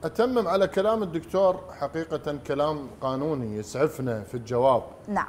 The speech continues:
Speaker 1: أن القانون في العراق لا يسمح بهذا الخوف. يعني ما، ما، ما إله مبرر بالقانون.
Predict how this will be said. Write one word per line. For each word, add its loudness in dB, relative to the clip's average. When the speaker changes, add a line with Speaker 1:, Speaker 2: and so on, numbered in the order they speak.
Speaker 1:
أن -4
القانون 0
في -6
العراق 0
لا 2
يسمح -4
بهذا -2
الخوف. -4
يعني -10
ما، -10
ما، -6
ما -4
إله -2
مبرر -2
بالقانون. -6